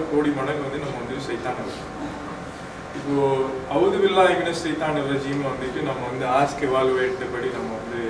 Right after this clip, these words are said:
ஒரு, நம்ம எப்படி பார்க்கணும் அப்படின்னு சொல்லிட்டு சொன்னா, இப்போ ஒரு வாகனத்துல வந்துட்டு போயிட்டு இருக்கோம், விமானத்துல போறோம்.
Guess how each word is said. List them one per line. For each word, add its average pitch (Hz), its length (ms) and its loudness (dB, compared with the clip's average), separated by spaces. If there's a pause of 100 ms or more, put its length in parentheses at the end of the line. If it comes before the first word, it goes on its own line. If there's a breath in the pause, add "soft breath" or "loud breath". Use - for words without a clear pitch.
(640)
ஒரு, 113 180 -2 (640)
நம்ம 113 180 -8 (500)
எப்படி 139 300 0
பார்க்கணும் 131 360 2
அப்படின்னு 120 240 -4
சொல்லிட்டு 113 240 -6
சொன்னா, 110 220 -8 (760)
இப்போ - 220 -4
ஒரு 131 180 4 (580)
வாகனத்துல 147 540 4
வந்துட்டு - 260 -4
போயிட்டு - 280 -4
இருக்கோம், - 260 -6
விமானத்துல 147 500 0
போறோம். - 300 -6